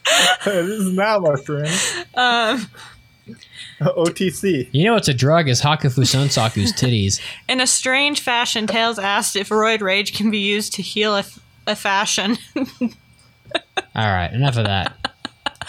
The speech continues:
Speaker 2: I don't know. Mason liked it.
Speaker 3: Doesn't make any sense.
Speaker 1: I was having fun. I
Speaker 2: I
Speaker 1: was,
Speaker 2: was
Speaker 1: I was,
Speaker 2: too.
Speaker 1: I was into it.
Speaker 2: <laughs> I was
Speaker 1: I was
Speaker 2: almost
Speaker 1: fully,
Speaker 2: crying.
Speaker 1: I
Speaker 3: I'm
Speaker 1: was
Speaker 3: scro-
Speaker 1: fully at mass. I was invested. <laughs>
Speaker 3: I'm scrolling through these, uh, these hot, these sexiest, quote unquote, best,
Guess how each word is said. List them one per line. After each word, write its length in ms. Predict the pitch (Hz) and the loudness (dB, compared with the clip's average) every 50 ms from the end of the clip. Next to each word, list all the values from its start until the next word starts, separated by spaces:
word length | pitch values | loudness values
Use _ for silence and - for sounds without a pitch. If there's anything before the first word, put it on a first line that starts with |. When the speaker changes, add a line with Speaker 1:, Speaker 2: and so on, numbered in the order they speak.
| - - - - - - - - 269 151 - - - - - | -2 0 0 0 -2 -2 -2 -2 -2 -4 -8 -8 -8 -4 -2
Speaker 2:
I 100 | 214 214 | 0 2
don't 180 | 226 247 247 | 2 2 2
know. 200 | 233 208 196 170 | 2 2 2 0
Mason 480 | - - 202 208 214 220 - 220 208 196 | -2 -2 0 0 0 0 -2 -4 -2 0
liked 260 | 185 180 190 - - | 0 -2 -2 -2 -2
it. 240 | 190 190 - - - | -2 -2 -2 -2 0
Speaker 3:
Doesn't 280 | - 143 139 135 135 | 2 2 4 4 4
make 200 | 131 120 120 110 | 4 2 2 0
any 140 | 110 101 98 | 0 0 2
sense. 100 | 95 - | 2 2
Speaker 1:
I 120 | 139 135 139 | 2 2 2
was 120 | 139 131 | 2 2
having 280 | 127 127 127 123 120 120 | 2 0 0 -2 -4 -6
fun. 360 | - - 117 117 117 117 117 - - - | -6 -4 -4 -4 -4 -4 -8 -10 -6 -2
I 100 | 139 151 | 0 0
Speaker 2:
I 100 | 170 214 | 2 2
Speaker 1:
was, 160 | 214 226 214 | 2 0 0
Speaker 2:
was 20 | |
Speaker 1:
I 160 | - 135 131 | 0 0 2
was, 200 | 131 - - - - | 2 2 2 0 0
Speaker 2:
too. 60 | - | 0
Speaker 1:
I 140 | 107 127 131 | 0 0 0
was 200 | 139 139 127 127 | 0 0 0 -2
into 360 | 123 123 123 117 - 110 110 | -2 -2 -2 -2 -2 0 0
it. 80 | 107 104 | 0 2
Speaker 2:
<laughs> 280 | - - 440 381 - | 2 2 0 0 0
I 120 | - 285 294 | 0 0 2
was 180 | 349 370 294 | 2 2 2
Speaker 1:
I 60 | - | 2
was 60 | 156 - | 4 4
Speaker 2:
almost 320 | 269 294 330 320 - - | 4 2 2 0 -2 -2
Speaker 1:
fully, 140 | - 170 302 | 0 0 2
Speaker 2:
crying. 440 | 233 240 269 294 240 190 127 113 185 - - - - - - _ - | 2 2 2 0 0 -2 -4 -6 -8 -10 -12 -16 -20 -20 -10 _ 0
Speaker 1:
I 80 | 151 | 2
Speaker 3:
I'm 60 | 143 | 2
Speaker 1:
was 80 | 143 143 | 2 2
Speaker 3:
scro- 200 | 131 196 185 170 | 2 2 2 2
Speaker 1:
fully 200 | 156 151 143 139 | 2 2 2 2
at 100 | 131 - | 0 0
mass. 400 | 135 127 120 117 110 107 117 - - - | 0 0 0 0 0 -2 -4 -6 -4 -4
I 100 | - 123 | -2 -2
was 220 | 123 131 131 - | -2 -4 -6 -6
invested. 840 | - 160 143 147 151 165 131 - 160 160 - - - 120 - - - - - | -6 -6 -6 -6 -6 -4 -2 0 0 0 -2 -4 -6 -4 -4 -4 -6 -8 -8
<laughs> 100 | - - | -6 -2
Speaker 3:
I'm 140 | 156 180 185 | 0 0 0
scrolling 460 | - - - 190 180 170 165 156 143 | 0 0 2 2 4 4 2 2 2
through 180 | - 156 156 | 2 2 2
these, 320 | 143 143 135 131 123 120 120 | 4 4 4 4 4 4 4
uh, 220 | 117 110 107 107 - _ _ _ - | 2 2 2 0 -2 _ _ _ -2
these 180 | - 123 117 - | 0 0 2 2
hot, 280 | - - 143 143 135 127 | 2 2 2 2 2 2
these 200 | 123 117 110 - | 2 2 4 4
sexiest, 720 | - - - 170 180 180 - - 127 104 101 98 - - | 4 6 6 4 2 2 0 0 0 2 0 0 -2 -2
quote 180 | - 160 165 170 | 0 2 2 2
unquote, 400 | 170 160 147 131 113 104 107 - | 2 2 2 0 0 0 0 2
best, 440 | 131 143 175 180 - - - - | 2 2 4 2 0 -2 -4 -8